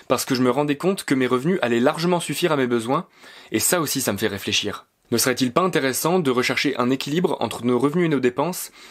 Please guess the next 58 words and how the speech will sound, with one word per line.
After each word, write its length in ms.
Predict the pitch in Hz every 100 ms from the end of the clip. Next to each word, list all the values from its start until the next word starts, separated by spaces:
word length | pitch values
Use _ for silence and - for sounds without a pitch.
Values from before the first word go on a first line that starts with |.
| -
en 140 | 120
adoptant 440 | 120 117 120 - 143
un 40 |
mode 160 | 123 113
de 80 | 113
vie 160 | 107
plus 160 | - 151
frugal, 480 | - 143 143 165 - - - -
dans 80 | 113
lequel 280 | 110 151 147 123
on 80 |
pourrait 200 | 107 110
travailler 360 | 107 110 107 104
moins 300 | 107 131 170 - -
et 100 | 117
on 80 | 113
aurait 180 | 110 107
plus 380 | - - 190 -
de 100 | 139
temps 240 | - 151 - - -
pour 200 | 120 -
s'impliquer 340 | 135 120 -
dans 120 | 151
des 60 | 117
projets 320 | - 139 147
et 40 | 147
des 120 | 117
activités 400 | 113 120 113 147
qui 140 | -
ont 80 | 101
plus 220 | - 147
de 100 | 135
sens ? 460 | 127 135 139 - - _ _ -
Et 80 | 120
si 160 | -
l'argent 260 | 196 151 185
était 140 | 180
une 100 | 135
ressource 320 | 127 131 185 -
comme 160 | 156
une 140 | 139 135
autre, 260 | 147 - - - -
à 80 | 113
récolter, 580 | 139 147 156 - 160 - -
à 80 | 120
stocker 560 | - - 143 170 180 185
et 140 | 123
à 100 | 113 -
utiliser 500 | 160 170 151 143 170
dans 140 | 151
une 180 | 107 110
juste 240 | 139 170
mesure, 480 | 165 139 127 175 - - - -
en 120 | 117
cohérence 460 | - 147 139 165 135
avec 180 | 113
nos 100 | 127
besoins ? 360 | 123 117 139